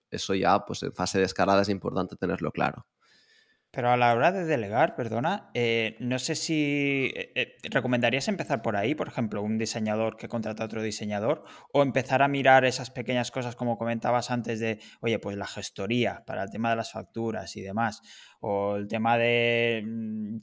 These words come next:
Speaker 2: tengo que hacerme una web y no tengo ni idea de copy, voy a delegar esto, voy a subcontratar el tema del copy. Eh, n-, no sé si sería más
Speaker 1: Ujú.
Speaker 2: recomendable o, o empezar por ahí.
Speaker 1: Tema de gestoría lo doy por supuesto. O sea,
Speaker 2: Ah, vale,
Speaker 1: eh,
Speaker 2: vale,
Speaker 1: si
Speaker 2: pasado
Speaker 1: tú,
Speaker 2: esa fase,
Speaker 1: si,
Speaker 2: ¿no?
Speaker 1: si tú ya estás emprendiendo,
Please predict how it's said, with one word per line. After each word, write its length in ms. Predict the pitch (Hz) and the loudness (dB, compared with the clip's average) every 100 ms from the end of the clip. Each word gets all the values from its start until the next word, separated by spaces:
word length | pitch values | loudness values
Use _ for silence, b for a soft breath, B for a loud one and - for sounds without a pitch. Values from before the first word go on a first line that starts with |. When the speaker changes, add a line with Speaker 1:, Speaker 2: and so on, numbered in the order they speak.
| - | -4
Speaker 2:
tengo 200 | 131 131 | 0 2
que 60 | |
hacerme 280 | 127 151 139 | 2 2 2
una 120 | 135 | 6
web 340 | 127 135 135 131 | 6 8 6 4
y 140 | 127 123 | 0 2
no 180 | 127 | 2
tengo 240 | 117 127 131 | 2 0 0
ni 80 | 127 | 4
idea 180 | 127 | 6
de 140 | 123 123 | 4 4
copy, 360 | 131 107 101 - 113 | 0 0 -10 -12 -6
voy 220 | 110 120 | 2 4
a 60 | |
delegar 460 | 120 123 120 123 123 | 6 4 4 4 4
esto, 420 | 123 - 131 123 | 2 -2 0 0
voy 160 | 107 113 | 2 0
a 60 | |
subcontratar 640 | 110 110 117 113 110 120 117 | -2 -2 0 0 0 0 0
el 80 | 110 | -2
tema 240 | 117 117 | -2 0
del 160 | 110 107 | -2 -4
copy. 400 | 113 107 92 - b b - | -8 -8 -14 -16 b b -6
Eh, 480 | 104 107 107 101 - _ _ _ | -2 -2 -4 -8 -12 _ _ _
n-, 100 | 120 - 123 | -12 -12 -6
no 100 | 123 | -6
sé 160 | 135 | -4
si 300 | 143 156 147 | -2 2 2
sería 360 | 135 147 135 135 | 0 0 4 4
más 200 | 135 127 | 4 2
Speaker 1:
Ujú. 100 | 104 | 0
Speaker 2:
recomendable 720 | - 117 127 120 127 123 120 | 0 0 0 4 4 4 2
o, 420 | 120 117 113 110 - | 2 2 0 -4 -6
o 100 | 110 | -8
empezar 400 | 107 110 117 107 | -6 -8 -6 -6
por 160 | 104 | -6
ahí. 220 | 98 90 _ _ - b b b b b b _ _ | -8 -10 _ _ -20 b b b b b b _ _
Speaker 1:
Tema 160 | 160 170 | 10 12
de 80 | 139 | 10
gestoría 420 | 123 - 117 135 | 6 6 10 12
lo 80 | 117 | 12
doy 140 | 110 | 10
por 120 | 104 | 8
supuesto. 420 | 95 92 82 - - - | 2 2 0 -2 -8 -6
O 20 | |
sea, 180 | - 95 | 4 6
Speaker 2:
Ah, 200 | 92 92 | 8 6
vale, 340 | 101 101 95 95 | 4 2 4 8
Speaker 1:
eh, 20 | |
Speaker 2:
vale, 160 | 127 120 | 8 10
Speaker 1:
si 80 | |
Speaker 2:
pasado 300 | 110 107 135 | 8 12 12
Speaker 1:
tú, 60 | 139 | 12
Speaker 2:
esa 120 | 127 | 12
fase, 300 | - 120 123 | 10 10 10
Speaker 1:
si, 60 | 107 | 8
Speaker 2:
¿no? 100 | 151 | 6
Speaker 1:
si 140 | 131 | 6
tú 240 | 123 139 147 | 10 12 12
ya 400 | 156 156 147 - | 12 12 10 6
estás 380 | 127 123 131 127 | 2 4 6 6
emprendiendo, 880 | 123 123 120 107 98 98 92 90 | 6 8 8 10 8 8 6 4